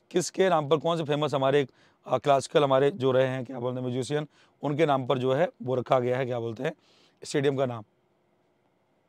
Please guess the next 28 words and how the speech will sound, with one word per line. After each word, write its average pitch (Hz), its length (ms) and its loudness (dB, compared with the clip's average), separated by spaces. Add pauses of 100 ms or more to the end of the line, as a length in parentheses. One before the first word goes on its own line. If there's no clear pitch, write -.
(180)
चलिए, 147 240 -4
किसी 147 300 -8
ने 151 60 -4
अभी 147 100 -4
तक 143 100 -2
जवाब 139 240 0
नहीं 135 100 -6
दिया 131 180 -4
है, 151 60 -4
but 139 100 -4
दीजिएगा, 135 360 0
अगर 131 200 2 (300)
जिसको 139 220 -6
पता 160 160 0
हो 170 60 2
कमेंट 156 260 -2
बॉक्स 151 160 -2
में 160 80 -4
जवाब 139 200 -2
दीजिएगा 135 320 -2 (340)
क्लास 139 220 -2
खत्म 135 140 -2
होने 135 200 -6
के 135 80 2
बाद। 117 220 -2 (240)
ठीक, 180 160 -2 (400)
आगे 143 180 2
बढ़ेंगे। 156 340 -2